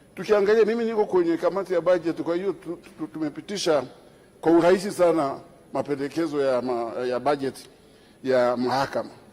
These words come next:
Na tumepitisha kwa, kwa urahisi kwa sababu inaleta tija, ina-, unaona ma-, vitendo vikifanyika. Kwa, unaona ma-, wakitekeleza malengo yao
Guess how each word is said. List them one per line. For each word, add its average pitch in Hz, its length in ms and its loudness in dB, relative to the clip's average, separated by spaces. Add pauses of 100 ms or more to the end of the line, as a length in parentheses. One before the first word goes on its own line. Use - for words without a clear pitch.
(560)
Na 127 140 0
tumepitisha 139 460 -2
kwa, 165 200 2
kwa 160 140 -2
urahisi 190 340 0
kwa 190 120 -4
sababu 170 480 0 (420)
inaleta 196 480 2
tija, 202 380 2
ina-, 165 160 2
unaona 180 580 2 (120)
ma-, 156 120 -4 (580)
vitendo 170 520 2
vikifanyika. 131 760 -6 (500)
Kwa, - 120 -4 (140)
unaona 180 500 2
ma-, 175 180 -2 (200)
wakitekeleza 160 760 -2
malengo 147 460 -4
yao 175 340 0